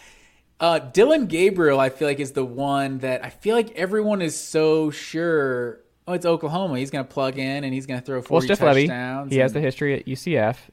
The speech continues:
Speaker 2: Lebby was, he put up the Heisman numbers with Lebby back with
Speaker 1: But it's
Speaker 2: Heupel.
Speaker 1: not Lincoln Riley.
Speaker 2: Hmm.
Speaker 1: It's, it's not Lincoln Riley. So I'm just saying I would, uh,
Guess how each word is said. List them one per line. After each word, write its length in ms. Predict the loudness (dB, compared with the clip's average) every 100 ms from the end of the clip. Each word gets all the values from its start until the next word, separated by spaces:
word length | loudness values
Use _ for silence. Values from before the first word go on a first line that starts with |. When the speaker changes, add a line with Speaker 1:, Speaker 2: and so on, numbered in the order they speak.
| -4
Speaker 2:
Lebby 320 | -2 0 -2
was, 360 | 0 0 0 -2
he 140 | -6
put 180 | -2 0
up 140 | 2
the 100 | 2
Heisman 320 | 2 2 2 -2
numbers 340 | -2 -2 -2
with 180 | -4 -2
Lebby 360 | -2 0 -4 -8 _ _
back 240 | -2 0
with 120 | 0 2
Speaker 1:
But 100 | 0
it's 120 | 2
Speaker 2:
Heupel. 20 |
Speaker 1:
not 220 | 0 0 0
Lincoln 320 | 0 -2 -2
Riley. 640 | -2 -2 -2 -6 -12 -20 _ _ _
Speaker 2:
Hmm. 220 | -2 -2 -4 -10
Speaker 1:
It's, 280 | -14 -14 -16 -8
it's 200 | -8 -2
not 240 | -2 0
Lincoln 280 | -2 -2 -4
Riley. 380 | -2 -2 -2 -4
So 340 | -6 -2 -2 0
I'm 180 | -2
just 240 | 0 -2 0
saying 300 | 2 2 0
I 180 | 0 0
would, 240 | 0 0
uh, 520 | 0 -4 -4 -6 -8